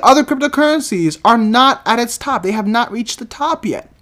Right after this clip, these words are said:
It's irresponsible to shill a cryptocurrency while it's at its top. Point blank, period.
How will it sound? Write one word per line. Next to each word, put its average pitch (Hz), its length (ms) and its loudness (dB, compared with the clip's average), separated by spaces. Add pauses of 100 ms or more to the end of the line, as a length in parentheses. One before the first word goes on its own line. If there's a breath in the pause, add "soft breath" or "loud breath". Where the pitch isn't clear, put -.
(1600)
It's 220 140 0
irresponsible 240 880 4
to 208 120 -4
shill 208 380 -4
a 175 80 -10
cryptocurrency 165 680 -6
while 143 280 0
it's 143 200 -6
at 135 160 -4
its 127 220 -8
top. - 360 -10 (680)
Point 190 300 0
blank, 156 420 -4
period. 110 420 -12